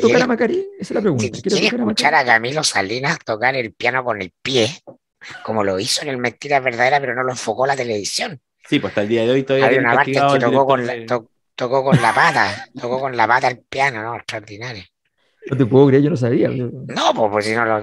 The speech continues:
Speaker 2: claro, no lo enfocaron.
Speaker 3: Lo, lo,
Speaker 1: Oh.
Speaker 3: lo, lo preparó, se hizo ahí se, unos, unos masajes, porque implica en un minuto que está ahí, y sube la pata, ¡pah! Y le pega, como le encanta al weón, destroza los bajos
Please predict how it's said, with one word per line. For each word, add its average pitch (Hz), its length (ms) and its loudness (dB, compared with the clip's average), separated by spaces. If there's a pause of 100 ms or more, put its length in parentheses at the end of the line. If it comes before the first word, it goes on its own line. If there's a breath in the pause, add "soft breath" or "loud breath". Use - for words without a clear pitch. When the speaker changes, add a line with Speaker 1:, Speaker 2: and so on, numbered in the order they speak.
Speaker 2:
claro, 113 440 -6 (360)
no 120 100 0
lo 135 60 2
enfocaron. 113 680 -2 (320)
Speaker 3:
Lo, 117 160 0 (120)
lo, 120 200 0
Speaker 1:
Oh. - 80 -4
Speaker 3:
lo, 113 340 -2 (220)
lo 131 140 2
preparó, 135 800 4 (100)
se 123 160 -2
hizo 139 240 0
ahí 143 240 4
se, 127 260 0
unos, 131 260 0
unos 127 160 -2
masajes, 175 640 -4 (240)
porque 113 220 -10
implica 143 240 -4
en 143 80 -2
un 139 80 -4
minuto 147 260 0
que 147 60 -6
está 143 160 -4
ahí, 175 280 -2
y 127 60 -10
sube - 220 2
la - 100 2
pata, 233 380 -4 (560)
¡pah! - 340 -2 (340)
Y 123 100 -6
le 123 100 2
pega, 143 440 -2
como 113 160 -6
le 107 100 -2
encanta 120 400 -6
al 110 100 -6
weón, 120 360 -4 (200 soft breath)
destroza 139 640 0
los 113 180 0
bajos 120 400 -2